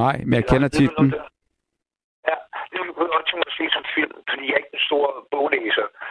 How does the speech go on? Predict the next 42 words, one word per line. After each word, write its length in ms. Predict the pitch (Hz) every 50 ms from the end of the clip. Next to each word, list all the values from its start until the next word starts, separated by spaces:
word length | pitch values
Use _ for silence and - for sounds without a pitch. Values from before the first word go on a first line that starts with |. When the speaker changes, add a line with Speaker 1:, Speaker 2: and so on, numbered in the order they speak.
| - - - -
Speaker 2:
Så 40 | - 165
skal 100 | - - 170
det 60 | 151 143
være 100 | - - -
en 40 | - 143
lydbog, 340 | 160 160 156 147 139 127 127 123 117 -
øh, 100 | - 107 104 104
jeg 60 | - - - 123
hører 160 | 135 147 151 143
i 60 | 123 107
hvert 160 | - - - -
fald. 140 | - - - - - _ _ _ _ _ _ _ _ _ - -
Speaker 1:
Mm. 180 | 110 113 113 113 - _ _ _ _ _ _ _ - - - - -
Speaker 2:
Men 80 | 135 - -
den 60 | - -
findes 180 | - - - - -
nok 120 | - - 143 147
også 100 | 156 - -
som 80 | - - 269
lydbog. 320 | 294 - 349 - - - - - - _ _ _ _ - - -
Det 60 | - -
skal 120 | - - 160
lige 120 | 160 180
have 80 | 170 - -
tænkt 140 | 175 - _ _
en 60 | - -
smøg. 180 | - 156 147 - - _ _ _ _ _ _ _ _ _ _ _ - - -
Speaker 1:
Ja. 100 | 120 139 - 117 - _ _ _ _ _ _ _ - - - _ _ _ _ _ _ _ - - - - - - - _ _ _ _ _ _ _ _ _ _ -
Det 120 | - -
gør 160 | - 135 139
du 80 | 143 -
bare. 260 | - - 120 120 117 - - - - - - -
Og 120 | - 151
så, 120 | - - 170 190 220
og 60 | 185 131
så 80 | - 170
må 100 | 175 175
vi, 100 | 165 160 - - - - - - - - - _ _ _ _ _ _ _ -
og 120 | 135 147
hvis 200 | 151 160 - -
vi 60 | 165
skal, 200 | 165 - - 156